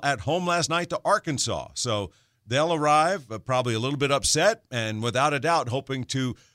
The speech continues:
uh, do something that adds to their S-, their N C double A tournament resume. They've played a number of Quad one games. They've beaten a number of Quad one teams, including Tennessee, but now they've lost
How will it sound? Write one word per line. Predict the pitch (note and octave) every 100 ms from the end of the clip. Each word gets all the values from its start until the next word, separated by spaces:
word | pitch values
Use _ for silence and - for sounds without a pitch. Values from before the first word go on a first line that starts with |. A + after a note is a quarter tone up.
| _
uh, | A2 G#2+ F#2 - -
do | F3+
something | - F3+ F3 F3
that | D3+ C#3+ -
adds | D#3 E3+ D#3+ -
to | - E3 E3+
their | D3 C#3 -
S-, | E3+ D#3+ -
their | A#2 B2+ A#2+
N | F3+
C | -
double | E3 D3
A | C3+
tournament | - D#3+ C3 G2+
resume. | F#3 F#3+ C3 G#2+ - _ _ -
They've | C#3 E3+ -
played | F3 F#3
a | C#3+
number | B2+ D#3+ G3+ A3
of | C3+ -
Quad | - D#3+ E3 C3
one | D3 C#3 B2+
games. | B2+ D#3+ G#3 B3 A3+
They've | - C3+ G2+ E2
beaten | G3+ A#3+ F#3+
a |
number | C#3+ C#3 B2 A#2
of | -
Quad | C3+ C3+ A#2
one | A#2+ B2 A2
teams, | C3+ C#3+ G3 B2+
including | A2+ D3 E3 D3+
Tennessee, | C#3+ D#3+ B2+ - G3+ E3+
but | B2 G2
now | B2+ G#3 G#3 G#2+ G2 _ _ _ _ _ -
they've | C#3 D#3+
lost | D3 C3 A2+